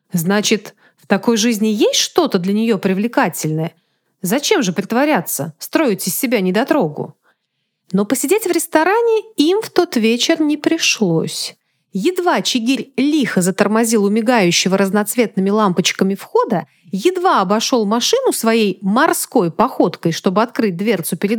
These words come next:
Лизой. И где он этому научился? Как к нему подошли трое. Лиза ещё не успела выйти и не слышала поэтому,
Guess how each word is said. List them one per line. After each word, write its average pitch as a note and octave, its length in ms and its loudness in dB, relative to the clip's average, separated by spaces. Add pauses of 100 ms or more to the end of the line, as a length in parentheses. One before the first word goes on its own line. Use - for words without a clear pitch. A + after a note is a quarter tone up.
Лизой. E3 460 0 (440)
И F#3+ 120 2
где F#3 280 0
он C#4 120 2
этому C4+ 260 2
научился? B3+ 800 2 (500)
Как C#4 240 0
к - 80 -6
нему D4+ 400 2
подошли G4 680 0
трое. C#4 800 0 (260)
Лиза E4+ 260 2
ещё F4 220 2
не F4 100 2
успела C#4 400 0
выйти D4 380 0
и B3+ 160 0
не D#4+ 120 2
слышала G#3 440 0
поэтому, A#3+ 500 2